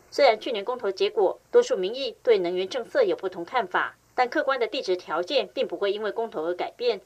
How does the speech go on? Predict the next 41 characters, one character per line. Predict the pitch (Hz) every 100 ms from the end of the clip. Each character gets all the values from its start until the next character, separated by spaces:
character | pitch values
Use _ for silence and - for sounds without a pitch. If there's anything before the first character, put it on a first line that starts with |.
| _ _
若 | - 262
明 | 196
知 | 185
道 | 233 226
要 | 233
面 | 196 202
临 | 165 170
巨 | 262
大 | 226 196
风 | 262
险， | 262 - 170 - _
难 | 175
道 | 180 208
要 | 214
让 | 214 196
当 | 214
地 | 247
民 | 240 190
众 | 196 226 -
继 | 269
续 | -
活 | 180 160
在 | 156 147
恐 | - -
惧 | - 175
中？ | 185 185 202 - _ _
中 | - 208
国 | 160
电 | 185
台 | 175
记 | 175 277
者 | 170
张 | 175
超 | 175 277 294
伦 | 233 170 175 -
台 | - 143
北 | -
采 | - -
访 | 156
报 | 233 247
道。 | 233 175 139